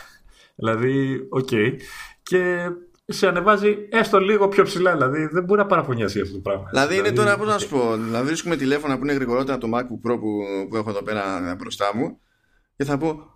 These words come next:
Speaker 2: "Πω, πω, μα γιατί δεν είναι, είναι ακόμη γρηγορότερο
Speaker 1: <laughs>
Speaker 2: φέτος από το MacBook Pro μου; Δηλαδή, γιατί, γιατί δεν με κάνουν να αισθανθώ ακόμη πιο άσχημα για το,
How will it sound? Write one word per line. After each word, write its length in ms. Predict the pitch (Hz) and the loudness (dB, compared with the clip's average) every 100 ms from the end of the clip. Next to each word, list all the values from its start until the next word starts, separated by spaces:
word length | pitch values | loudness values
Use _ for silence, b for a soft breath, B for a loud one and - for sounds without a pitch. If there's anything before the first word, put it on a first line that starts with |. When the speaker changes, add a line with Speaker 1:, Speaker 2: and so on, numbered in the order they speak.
| - | -2
Speaker 2:
"Πω, 200 | 143 143 | 2 2
πω, 120 | 135 139 135 | 2 2 2
μα 100 | 135 | 2
γιατί 260 | 131 131 175 | 0 0 -2
δεν 180 | 131 113 | -2 -2
είναι, 440 | 110 107 107 107 | -2 -2 -2 -2
είναι 240 | 110 107 104 | -2 -2 -4
ακόμη 300 | 101 110 107 | -2 -2 -2
γρηγορότερο 520 | 101 101 131 110 104 | 0 2 4 2 0
Speaker 1:
<laughs> 60 | 113 | -2
Speaker 2:
φέτος 360 | 107 104 101 | -2 -4 -6
από 140 | 104 107 | -8 -6
το 100 | 107 | -4
MacBook 340 | 107 104 101 110 | -4 -6 -6 -2
Pro 100 | 104 | -2
μου; 220 | 113 117 | -2 -6
Δηλαδή, 200 | - 113 | -6 -2
γιατί, 260 | 131 147 - | 2 2 2
γιατί 160 | 151 156 | -2 0
δεν 100 | 160 | 2
με 80 | |
κάνουν 260 | 143 131 123 | 4 2 2
να 80 | 120 | 0
αισθανθώ 340 | 110 113 107 | 0 -4 -2
ακόμη 220 | 110 117 113 | -2 -2 -4
πιο 180 | - | 0
άσχημα 500 | 107 104 101 104 117 127 | -2 -2 -8 -8 -8 -12
για 80 | |
το, 160 | - 220 | -6 -2